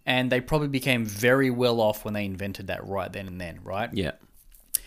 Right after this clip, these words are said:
Speaker 1: As time goes on, for the benefit of everybody, yes, a lot of people learnt it. But I think that if that was their bread and butter and they knew it and they needed that skill, there was nothing wrong with them holding on to it 'cause they put the effort in to learn it.
Speaker 2: Yeah.
Speaker 1: If they taught everyone,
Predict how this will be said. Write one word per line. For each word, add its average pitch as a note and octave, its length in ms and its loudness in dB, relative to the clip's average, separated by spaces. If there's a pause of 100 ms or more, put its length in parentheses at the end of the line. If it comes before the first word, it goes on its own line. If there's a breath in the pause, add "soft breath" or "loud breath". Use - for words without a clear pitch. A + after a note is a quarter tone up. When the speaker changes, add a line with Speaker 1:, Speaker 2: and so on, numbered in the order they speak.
(360 loud breath)
Speaker 1:
As G3 240 2
time E3+ 280 2
goes C3 240 2
on, B2+ 120 0
for - 120 -8
the A#2 60 -4
benefit A#2 320 -4
of A2 60 -2
everybody, G2+ 360 -6
yes, A2 360 0
a A2 80 -6
lot G#2 200 -2
of F#2+ 40 -8
people F#2 300 -6
learnt F#2 240 -10
it. - 240 -12
But A2 100 -2
I A2 100 2
think - 420 -4
that A2 220 2
if - 160 -10
that C3 180 0
was C3 160 -4
their A#2 160 0
bread A2 200 -2
and G2 140 -8
butter G#2+ 240 0
and G2 140 -6
they A2 160 -4
knew G#2 300 -4
it A3 200 -2 (420 soft breath)
and A#2 140 -6
they A2 140 -2
needed A#2+ 380 0
that A2+ 140 0
skill, C3 300 0
there A2+ 80 2
was G2+ 100 -4
nothing A#2 320 -4
wrong A2 120 -2
with G#2 100 -4
them G2+ 140 -4
holding G#2 320 -4
on G#2+ 120 -4
to D#3+ 140 -4
it C#3+ 100 -4
'cause G2+ 120 -6
they G#2 100 0
put G2+ 200 -8
the F2+ 120 -4
effort F#2 180 -8
in F#2+ 120 -8
to F2+ 100 -10
learn F2 240 -6
it. - 100 -12 (120)
Speaker 2:
Yeah. G2 180 0 (140)
Speaker 1:
If A#2 80 -10
they C3+ 80 2
taught E3+ 200 6
everyone, C#3+ 460 4